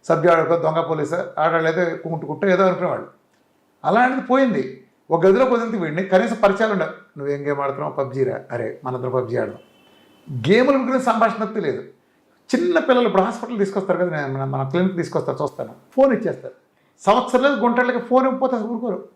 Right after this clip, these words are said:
కేద-, ఊరుకుని కేక పెట్టి ఏడిసి అక్కడ గిలకలు తనుకుని ఫోన్ ఇస్తేనే నోరు మోస్తారు. ముందేమో తింటలేదని మనం అలవాటు చేస్తాం. ఫోన్ ఎప్పుడైతే ఇచ్చావో లాలించడం అదంతా పోయింది, ఓర్పు పోయింది, అందరికీ ఓర్పు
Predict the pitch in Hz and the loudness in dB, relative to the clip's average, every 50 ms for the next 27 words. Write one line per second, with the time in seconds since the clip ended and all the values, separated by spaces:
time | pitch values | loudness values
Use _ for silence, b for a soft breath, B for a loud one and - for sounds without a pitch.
0 | _ _ - - 247 247 247 247 247 220 233 269 262 196 226 220 226 220 214 226 | _ _ 2 4 4 4 4 2 0 -4 -4 -4 -2 2 2 2 2 2 -2 -2
1 | 196 196 214 220 196 220 202 185 180 160 170 190 190 196 208 196 196 196 185 180 | -2 0 2 2 2 2 2 0 0 0 0 0 2 0 0 0 0 0 0 0
2 | 202 254 277 - - _ b b b b b b b - 196 226 254 247 247 254 | -4 -6 -10 -12 -14 _ b b b b b b b 2 4 4 6 4 2 2
3 | 254 254 269 233 208 185 - 147 - - - - - - _ _ _ _ _ _ | 2 2 4 4 4 2 2 -2 -6 -8 -12 -16 -18 -20 _ _ _ _ _ _
4 | _ _ _ _ _ - 156 190 208 208 233 247 254 254 247 254 220 226 220 240 | _ _ _ _ _ -2 2 2 4 4 6 4 4 4 2 0 -2 -4 -2 -2
5 | 240 240 233 240 226 220 208 196 190 196 202 196 175 156 139 135 131 120 117 - | 0 0 0 0 2 4 4 4 6 4 4 2 0 -2 -4 -8 -10 -16 -18 -20
6 | _ _ _ _ _ _ _ _ _ _ _ - 160 202 214 202 202 202 202 202 | _ _ _ _ _ _ _ _ _ _ _ 2 2 4 4 2 2 2 2 2
7 | 196 185 - - - 170 - - 113 143 160 - - _ _ _ _ _ _ _ | 0 -2 -4 -2 -2 0 0 -2 -4 -8 -8 -10 -12 _ _ _ _ _ _ _
8 | _ - 135 120 123 135 160 190 202 202 196 196 202 208 202 185 185 185 175 196 | _ -10 -6 0 2 4 4 6 4 4 0 -2 -2 -2 0 0 0 0 -2 -4
9 | 190 - 180 185 190 180 143 131 131 - - 135 143 185 196 190 190 165 151 180 | -4 -2 -2 0 0 0 -2 -4 -10 -12 -6 -2 2 2 2 2 0 0 2 2
10 | 180 170 160 160 170 180 196 180 180 175 180 170 151 | 2 2 0 -2 -2 -2 -4 -2 -2 -2 -2 -4 -4